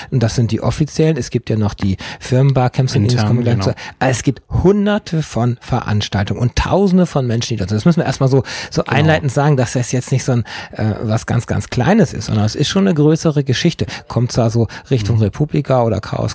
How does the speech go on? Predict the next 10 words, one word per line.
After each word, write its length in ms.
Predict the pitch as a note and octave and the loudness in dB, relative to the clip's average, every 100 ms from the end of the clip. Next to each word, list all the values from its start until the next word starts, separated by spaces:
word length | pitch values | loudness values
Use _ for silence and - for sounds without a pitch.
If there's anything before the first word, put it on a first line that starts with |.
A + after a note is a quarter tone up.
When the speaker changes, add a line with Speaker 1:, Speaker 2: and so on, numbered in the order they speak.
| - | -4
Speaker 1:
äh, 160 | - - - - | -4 -4 -6 -8
Com-, 260 | - - - | -8 -10 -10
Computergeschichte 1080 | - F#2+ A#2 D#3 D3 C#3+ C#3 B2+ - A#2+ A#2+ | -8 -4 0 2 2 2 0 -2 -2 -2 -2
oder 180 | A2+ G2 | -2 -2
sowas, 280 | G#2+ G2+ - | -2 -4 -2
kommt 180 | C3 C3 | -2 -2
es 140 | - | -2
ja 100 | A#2 | -2
schon 200 | - A#2+ | 0 -2
ran 360 | G#2 F#2 G2+ | 0 0 0